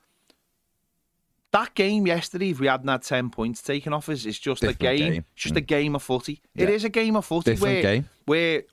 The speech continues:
Speaker 1: ev-, the mentality's completely different.
Speaker 2: Mm.
Speaker 1: Saturday, everyone's mentality as they look at fixtures and look who's
Speaker 2: Mm.
Speaker 1: winning and losing.
Speaker 2: I'm not
Speaker 1: The
Speaker 2: being funny, right? So, sorry to
Speaker 1: Go on.
Speaker 2: interrupt you. Sorry, it was just when I was thinking then.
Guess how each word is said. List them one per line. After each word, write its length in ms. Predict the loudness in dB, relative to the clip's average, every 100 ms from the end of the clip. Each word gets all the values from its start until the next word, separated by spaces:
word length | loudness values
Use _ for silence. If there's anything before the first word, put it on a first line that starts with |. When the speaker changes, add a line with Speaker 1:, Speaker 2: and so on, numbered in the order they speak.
| -2
Speaker 1:
ev-, 300 | 0 0 -2
the 80 | 0
mentality's 720 | 2 0 0 -2 -2 -4 -6
completely 480 | -4 -4 -4 -2 -2
different. 380 | 0 -2 -2 -4
Speaker 2:
Mm. 40 |
Speaker 1:
Saturday, 540 | 0 0 0 0 -2 -4 -14 _ _ _ _ 0
everyone's 400 | 0 2 0 0
mentality 580 | -2 0 0 0 0 -2
as 80 |
they 120 | -2 -2
look 260 | -2 -2
at 80 | -4
fixtures 500 | -4 -4 -4 -4 -4
and 100 | 0
look 120 | 0
who's 200 | 0 0
Speaker 2:
Mm. 20 | 2
Speaker 1:
winning 320 | 0 0 -2
and 100 | 0
losing. 400 | 2 2 0 -4
Speaker 2:
I'm 100 | 0
not 80 | 2
Speaker 1:
The 60 | 4
Speaker 2:
being 160 | 2
funny, 340 | 2 0 2 4
right? 220 | 2 2 -2
So, 260 | -2 -2 0
sorry 300 | -2 -2 -2
to 160 | -2
Speaker 1:
Go 100 | 0
on. 60 | 2
Speaker 2:
interrupt 240 | 0 -2
you. 80 | -4
Sorry, 320 | -2 -2 -2
it 40 | -2
was 80 |
just 220 | 0 0 2
when 140 | 2
I 40 |
was 100 | 2
thinking 340 | 0 0 0 2
then. 160 | 0